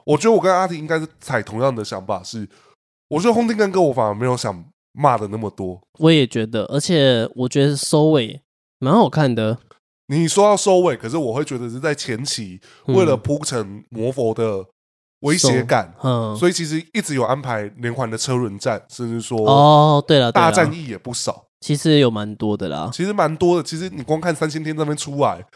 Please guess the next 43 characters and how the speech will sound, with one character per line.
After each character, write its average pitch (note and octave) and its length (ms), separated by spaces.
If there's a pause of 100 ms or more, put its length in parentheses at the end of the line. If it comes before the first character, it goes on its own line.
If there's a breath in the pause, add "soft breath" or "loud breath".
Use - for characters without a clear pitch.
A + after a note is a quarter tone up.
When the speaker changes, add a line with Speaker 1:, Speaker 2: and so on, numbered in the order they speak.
(220 soft breath)
Speaker 1:
或 D#3 60
者 D3+ 60
说 D#3+ 340
一 D3 80
页 E3+ 160
书 E3 120
在 D#3 120
那 D3 40
边 D#3 180
打， G2+ 340 (180)
Speaker 2:
嗯。 A#2+ 420
Speaker 1:
还 G#2+ 60
是 F#3 140
说 F#3 220 (120)
前-， D3+ 400 (300)
前 D3 280
期 D#3+ 200
的 D3 100
秋 E3+ 220
山 D#3+ 200
百 A2 160
妖 B2 160
路 D3 200
的 A#2+ 40
三 A#2 240
妖 A#2 200
诀， G2+ 340 (180)
Speaker 2:
嗯， C3 540
哼 A#2+ 180
哼。 A2+ 240
Speaker 1:
其 E3 160
实 F#3+ 220 (220)
蛮 B2+ 260
多 D#3 220
内 D3+ 220
容 G2 200 (120)
的。 F#2+ 140 (220)
Speaker 2:
对 B2 160
啦， G#2 260 (420)
那 E3+ 100
只-， - 20
Speaker 1:
就 E3 40
好-， D3+ 100